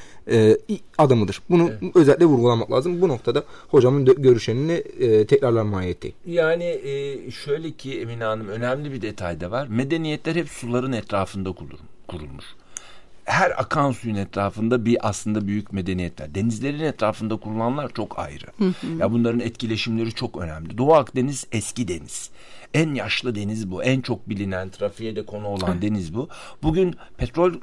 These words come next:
Speaker 2: ve doğalgaz kaynaklarının çıkmasıyla beraber çok yeni bir boyutta yeniden ele alınan bir coğrafyadayız. Haliyle bu coğrafyadaki insanlar, yani Atlantik'ten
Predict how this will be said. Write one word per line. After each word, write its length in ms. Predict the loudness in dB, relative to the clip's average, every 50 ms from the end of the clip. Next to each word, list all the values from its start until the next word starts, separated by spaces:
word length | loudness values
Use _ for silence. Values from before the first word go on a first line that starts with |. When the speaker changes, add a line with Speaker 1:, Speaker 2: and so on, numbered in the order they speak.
| -14 -12 -6
Speaker 2:
ve 200 | -4 -4 0 2
doğalgaz 440 | 6 6 6 6 4 2 0 0
kaynaklarının 560 | 0 -2 0 2 2 0 0 0 -2 -2 0 -2
çıkmasıyla 580 | -4 -4 -6 -6 -8 -6 -6 -6 -4 -4 -2
beraber 420 | 0 2 4 4 6 6 4 2 2
çok 280 | 0 -4 -4 -2 0
yeni 260 | 2 2 2 2 2
bir 120 | -2 0 0
boyutta 340 | 2 0 0 0 0 0 2
yeniden 540 | 2 2 2 0 0 -2 -4 -4 -6 -8 -8 -6
ele 180 | -4 -2 -2
alınan 540 | -2 -2 -2 -4 -4 -4 -4 -4 -6 -6 -6
bir 120 | -6 -6
coğrafyadayız. 880 | -4 -4 -4 -2 0 0 -2 -2 -4 -8 -8 -8 -10 -12 -12 -14 -16 -16 -16 -18 -18 -18 -16 -16 -8 2
Haliyle 440 | 6 6 8 8 8 6 6 4
bu 80 | 4 4
coğrafyadaki 680 | 8 8 10 10 10 8 6 4 2 2 2 0 2 0
insanlar, 580 | 0 0 0 4 4 6 6 6 6 4 4 2 -2 -16 -18 -16 -10 -2
yani 220 | 2 2 4 4 2
Atlantik'ten 1000 | 0 -2 -2 0 2 2 2 2 -2 -10 -12 -2 0 2 2 2 0 -4 -8